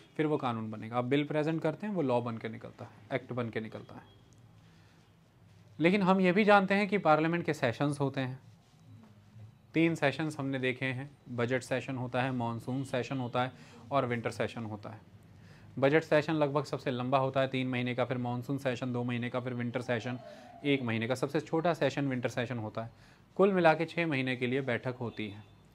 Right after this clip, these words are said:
जो पार्लियामेंट के हाउसेज हैं, उनके सेशन almost सिक्स मंथ्स के होते हैं, but सिक्स मंथ्स की रिसेस भी होती है बट इन सेशंस के बीच में। तो पार्लियामेंट के जब सेशन चल रहे हैं, उस समय में तो आप कानून बना करके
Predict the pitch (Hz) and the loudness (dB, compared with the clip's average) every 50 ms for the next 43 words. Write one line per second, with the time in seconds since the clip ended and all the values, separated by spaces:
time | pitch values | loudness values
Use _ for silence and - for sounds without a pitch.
0 | _ - - - - - - - _ _ _ _ _ - 135 131 139 135 139 147 | _ -20 -20 -20 -20 -20 -20 -20 _ _ _ _ _ -6 -2 2 4 4 6 6
1 | 151 160 170 165 165 165 143 139 135 139 139 - 165 156 143 151 170 180 180 - | 4 2 2 2 2 2 4 4 2 2 2 2 2 2 2 2 -2 -2 -4 -10
2 | - - - - - - - - - - - 143 147 143 175 156 - 147 131 123 | -18 -20 -20 -20 -20 -20 -20 -20 -18 -10 -6 -4 -2 -2 -2 0 2 2 2 2
3 | - 156 160 160 - - - 147 151 151 160 175 165 - - - 147 139 - 165 | 2 -2 -2 -4 -6 -4 0 2 2 2 2 0 -4 -4 -6 -10 -8 -4 -4 -4
4 | 160 - 147 135 131 127 - 143 120 117 120 - 143 151 165 156 - - - - | -4 -2 -2 -2 -2 -2 -2 0 0 0 0 0 0 2 0 0 -2 -4 -20 -20
5 | - _ - - 190 190 - 170 160 160 151 - - 147 131 - - - 143 139 | -20 _ 0 0 2 2 2 0 -2 -2 -2 0 0 0 0 0 0 2 2 2
6 | - - 117 107 104 101 104 - 104 104 110 - - - - _ _ _ - _ | 0 -2 -4 -4 -4 -4 -6 -10 -12 -14 -14 -16 -20 -20 -20 _ _ _ -20 _
7 | - _ _ - - _ _ - 127 139 131 127 131 - - - 139 131 139 127 | -20 _ _ -20 -20 _ _ -6 0 0 0 0 0 -6 -10 -4 -2 -2 -2 0
8 | - 120 113 - 131 123 - 147 135 117 117 107 - - - - 120 - - - | 0 0 0 0 -4 -4 -2 -2 -2 -2 -2 -4 -6 -8 -12 -14 -16 -18 -20 -20
9 | - - - - - - - - - - - _ _ - - - - - - - | -20 -20 -20 -20 -20 -20 -20 -20 -20 -20 -20 _ _ -20 -20 -20 -20 -20 -20 -20
10 | - - - 277 285 160 147 151 170 202 233 262 277 262 277 240 254 233 - - | -12 -4 -4 0 6 8 8 8 8 6 4 2 2 2 2 2 2 2 6 6
11 | 190 180 - 233 233 214 196 170 170 180 180 180 180 196 202 190 - - 202 196 | 6 6 6 2 0 4 4 4 6 6 6 6 6 4 2 0 -2 -4 -4 -2
12 | 202 202 202 190 202 190 190 190 - 175 165 175 180 185 175 160 156 151 147 - | -2 -2 0 2 6 6 6 6 4 0 0 0 0 2 2 4 4 4 4 4
13 | 143 135 - 143 131 135 139 | 2 2 4 4 4 4 2